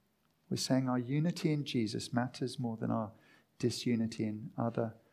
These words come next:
places. And, and where, in effect, we, we may not see eye to eye, we find the motivation and the strength to find a way forward, friends, at the foot of,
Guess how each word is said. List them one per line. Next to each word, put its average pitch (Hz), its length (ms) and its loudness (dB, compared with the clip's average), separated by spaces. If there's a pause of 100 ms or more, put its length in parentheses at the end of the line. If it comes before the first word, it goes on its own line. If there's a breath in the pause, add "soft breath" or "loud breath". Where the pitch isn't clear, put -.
(200)
places. - 760 -6 (1080)
And, 147 180 4
and 160 180 8
where, 247 260 10
in 277 80 8
effect, 180 340 6
we, 156 200 10
we 156 220 10
may 156 220 8
not 175 220 4
see 165 220 10
eye 147 180 8
to 143 180 0
eye, 117 480 2 (1400)
we 147 100 10
find 196 340 6
the 269 60 12
motivation 151 800 8
and 120 80 4
the 127 60 4
strength 143 560 2
to 147 80 -2
find 131 340 4
a 127 40 2
way 120 200 0
forward, 113 440 0
friends, 107 360 -4
at - 80 -4
the 139 80 -6
foot - 340 -2
of, 110 160 -4